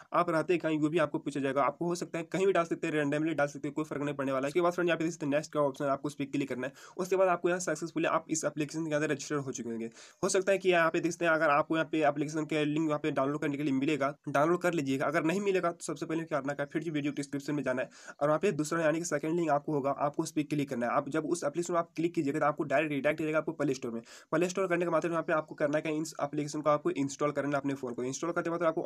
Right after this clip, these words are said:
ओपन करना है। उसके बाद यहाँ पे देखते हैं स्किप का ऑप्शन है, या फिर नेक्स्ट बटन आपको दोनों से कोई भी क्लिक कर सकते हैं। उसके बाद यहाँ पे फ्रेंड्स देखते हैं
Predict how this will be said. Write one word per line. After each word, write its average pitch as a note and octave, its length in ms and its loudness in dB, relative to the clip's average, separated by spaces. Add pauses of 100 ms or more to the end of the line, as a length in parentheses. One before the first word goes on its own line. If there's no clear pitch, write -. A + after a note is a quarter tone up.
ओपन D#3 220 -2
करना D#3 160 -2
है। D3+ 60 0
उसके D#3 180 -6
बाद D#3 80 0
यहाँ D3 100 -2
पे D3+ 80 -6
देखते D3+ 220 -4
हैं C3 140 -2
स्किप D3+ 280 -6
का D3 60 4
ऑप्शन C3+ 240 -2
है, C#3 80 -4 (280)
या E3 80 2
फिर F3+ 120 0
नेक्स्ट D#3+ 300 2
बटन D#3 240 0
आपको D3+ 200 0
दोनों D3 260 0
से D#3 220 -4
कोई D#3 180 -2
भी D#3 80 2
क्लिक D3 220 -4
कर D3+ 80 -2
सकते D3 220 -6
हैं। D3+ 40 0
उसके D3 200 -8
बाद C#3+ 120 2
यहाँ C#3 80 -2
पे D3+ 80 -6
फ्रेंड्स D3 240 -4
देखते D3 240 -6
हैं D#3+ 80 -4